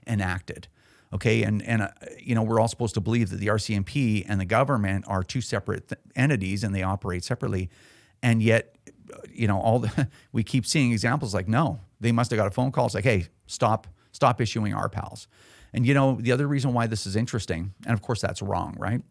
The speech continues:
And the other reason why this is, is interesting is because I remember back in the firearm safety course back in the day, people would come for the non-restricted only, only a handful. I, I've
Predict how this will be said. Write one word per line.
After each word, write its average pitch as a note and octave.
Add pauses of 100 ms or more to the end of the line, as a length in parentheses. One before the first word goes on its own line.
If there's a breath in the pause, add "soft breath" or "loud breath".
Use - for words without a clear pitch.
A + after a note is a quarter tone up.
(840)
And B2+
the A#2+
other C3+
reason C3+
why A#2
this G#2
is, F#2
is G#2
interesting C3 (560 loud breath)
is B2
because A2 (320 soft breath)
I -
remember A#2+
back A2
in C#3
the F#2
firearm G#2+
safety B2
course G2
back G2+
in G2+
the F#2+
day, G2 (840)
people B2
would B2
come B2+
for B2
the G#2+
non-restricted G#2+
only, F#2+
only D3
a G#2+
handful. G#2+
I, G2+
I've G2+